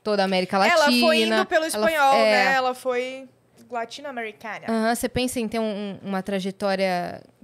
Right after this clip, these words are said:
Speaker 1: que, é, que es-, que expande pro internacional também?
Speaker 2: Super, super. Eu gosto muito de cantar em espanhol.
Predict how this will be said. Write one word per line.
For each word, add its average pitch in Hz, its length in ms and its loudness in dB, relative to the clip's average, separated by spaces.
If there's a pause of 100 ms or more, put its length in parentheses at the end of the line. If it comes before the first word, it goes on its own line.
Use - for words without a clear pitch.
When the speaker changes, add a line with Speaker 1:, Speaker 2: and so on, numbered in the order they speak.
(160)
Speaker 1:
que, - 100 -8
é, 180 140 -8
que - 180 -10
es-, - 180 -8
que - 140 -18
expande 226 500 -6
pro 208 160 -12
internacional 190 600 -10
também? 208 360 -4
Speaker 2:
Super, 254 500 -8
super. 240 400 -8
Eu 226 140 -4
gosto 240 360 -6
muito 269 400 -14
de 285 100 -14
cantar 285 320 -8
em 247 60 -8
espanhol. 220 500 -8